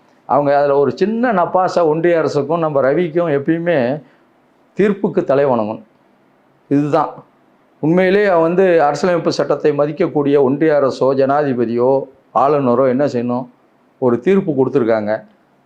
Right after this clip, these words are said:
தலை வணங்குங்க, அந்த தீர்ப்பை ஏத்துக்குங்க. ஏத்துக்கொள்ளக்கூடிய மனப்பான்மை இல்லாத காரணத்தினால தான், குறுகிய மனப்பான்மை இருக்கிற காரணத்தினால தான் இந்த மாதிரி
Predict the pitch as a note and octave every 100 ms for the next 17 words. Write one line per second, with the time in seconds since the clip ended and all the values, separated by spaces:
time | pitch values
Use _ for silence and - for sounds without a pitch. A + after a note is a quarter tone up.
0 | - C3+ D#3 C#3+ B2 G#2+ G2+ G2 G2+ -
1 | _ _ _ - C3 A#2 - F#3+ F#3+ D#3+
2 | A#2 D#3+ E3+ B2+ A2+ G2+ G#2 - D#3+ F3+
3 | F#3+ D#3 D3 C#3+ A#2+ A#2 G#2+ B2+ E3+ E3+
4 | F3+ E3+ D#3 C#3+ A#2+ A2+ C3+ D3 C3 -
5 | A#2 A2+ A2 A2+ G#2+ A#2+ D3+ - G3+ A3
6 | A3 D#3+ D3 C#3 C#3+ C3+ B2+ A#2+ A#2 B2
7 | A#2 B2 A#2+ B2 A#2+ C#3 F#3+ D#3 D3 D3
8 | E3